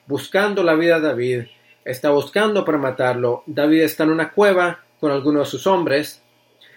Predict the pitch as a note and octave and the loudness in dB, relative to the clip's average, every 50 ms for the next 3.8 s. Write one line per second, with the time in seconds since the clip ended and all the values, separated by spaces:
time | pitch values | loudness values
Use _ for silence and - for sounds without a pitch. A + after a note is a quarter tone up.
0 | _ - D#3+ E3+ E3 - G#3 A3 G#3 E3 D#3+ E3 F3 F3 E3+ - _ _ _ _ | _ -4 -2 -2 0 0 2 2 4 4 4 4 2 0 -4 -8 _ _ _ _
1 | _ _ - C#3 D3+ G3 A3 G3+ - E3 D#3 D#3 - - C#3 D3 C#3+ - F3+ E3+ | _ _ -6 -2 0 2 2 2 2 0 -2 -2 -4 -4 -4 -4 -2 -2 -4 -2
2 | - - A3 A3+ F3+ D3 C3+ C3+ C#3 C3+ - _ _ _ _ _ _ _ E3 D3+ | 0 2 2 4 4 2 2 0 -2 -4 -10 _ _ _ _ _ _ _ 0 0
3 | D#3 D3 C#3+ C3+ A#2+ B2+ C3 D3+ F#3 G#3 F#3 - - G#2+ F#2+ | 0 0 0 -2 -4 -2 -2 -2 -2 -2 -4 -6 -8 -12 -14